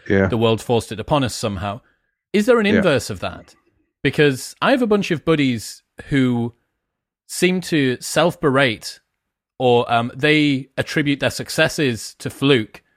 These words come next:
Speaker 2: and they attribute their downfalls to themselves.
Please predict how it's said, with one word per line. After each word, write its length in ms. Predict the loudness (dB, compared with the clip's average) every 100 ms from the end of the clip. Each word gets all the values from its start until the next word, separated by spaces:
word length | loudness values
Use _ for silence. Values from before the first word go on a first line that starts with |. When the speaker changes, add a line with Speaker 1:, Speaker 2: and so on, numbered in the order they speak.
| _ _ _ _ _ _ _ _ _ _ _ -2
Speaker 2:
and 220 | -2 0
they 140 | 0
attribute 360 | 0 0 0 0
their 120 | 0
downfalls 560 | 0 0 0 -2 -2 -2
to 80 | -6
themselves. 640 | -6 -4 -4 -4 -12 -20